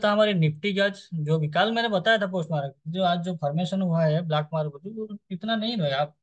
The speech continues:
भले ही आज गैप अप में ओपन हुआ, लेकिन वो तीस पॉइंट के ऊपर में मार्केट सिर्फ तीस पॉइंट ऊपर क्लोज हुआ है पॉजिटिवली। तो एक सौ चालीस पॉइंट गैप अप होना, फिर लास्ट में आके तीस पॉइंट में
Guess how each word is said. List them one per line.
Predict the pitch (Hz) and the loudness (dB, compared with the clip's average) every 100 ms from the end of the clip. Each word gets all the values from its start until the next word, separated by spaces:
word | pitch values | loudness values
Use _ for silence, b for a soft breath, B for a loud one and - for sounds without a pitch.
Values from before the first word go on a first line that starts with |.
| _ _ | _ _
भले | 147 143 175 | -4 -2 0
ही | 202 | 0
आज | 196 190 | 0 0
गैप | 160 147 | -4 -4
अप | 185 | -2
में | 190 | 0
ओपन | 175 190 185 | 0 0 0
हुआ, | 156 156 | 0 -2
लेकिन | 156 185 | -2 -2
वो | 190 | -2
तीस | - 160 165 | -2 -4 -2
पॉइंट | 180 180 185 | -2 -2 -2
के | |
ऊपर | 185 165 180 | -4 -4 -4
में | 180 190 196 | -2 -4 -4
मार्केट | 151 147 175 175 - | -4 -4 -6 -10 -12
सिर्फ | - 175 196 - | -6 -4 -4 -2
तीस | 175 165 | -4 -2
पॉइंट | 175 175 | -2 0
ऊपर | 165 156 170 | -2 -2 -4
क्लोज | 160 151 156 143 | -2 0 0 0
हुआ | 135 139 | -2 -2
है | 120 120 _ - | -4 -12 _ -12
पॉजिटिवली। | 135 143 147 123 | -10 -10 -10 -12
तो | 127 _ _ _ _ _ _ - | -14 _ _ _ _ _ _ -6
एक | 185 160 | -2 0
सौ | 214 | -2
चालीस | - 170 208 196 | 2 4 4 0
पॉइंट | 220 214 | -2 0
गैप | 196 165 | 2 4
अप | 202 190 | 4 4
होना, | 185 202 190 | 4 2 0
फिर | 196 | 0
लास्ट | 170 175 170 | 4 2 2
में | 185 | 0
आके | 175 180 | 0 0
तीस | 165 170 - | -4 -4 -4
पॉइंट | 170 175 | -4 -2
में | 175 202 | -4 -6